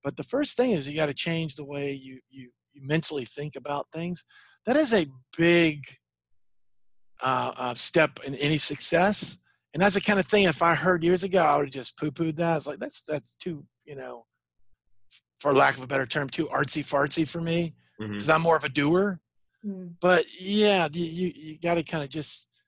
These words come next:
Speaker 1: think about how you can do things and then get your plan of attack and follow through.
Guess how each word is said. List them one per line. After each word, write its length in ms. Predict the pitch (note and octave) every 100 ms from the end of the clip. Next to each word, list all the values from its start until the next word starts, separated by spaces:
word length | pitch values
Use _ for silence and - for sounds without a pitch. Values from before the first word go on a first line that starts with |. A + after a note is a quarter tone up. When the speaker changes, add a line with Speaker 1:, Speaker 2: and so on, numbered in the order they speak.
| _ _ _ _ _ _ _ _ _
Speaker 1:
think 220 | - G3 F#3+
about 340 | D#3+ E3 C#3+ -
how 140 | D#3+
you 160 | E3+ F3
can 180 | F3+
do 220 | D#3 E3+ G3+
things 560 | - C3 C3 D#3 - -
and 100 | C3
then 280 | D3+ E3 C#3 _ _ _ _ _ -
get 240 | D#3 -
your 80 | D#3
plan 360 | C#3 D3+ D3+ C#3+
of 100 | C3+
attack 420 | - C#3 G2+ - _ _ _ _ _ _ _
and 80 | A#2+ -
follow 240 | B2 A#2+
through. 320 | A#2+ A#2+ A2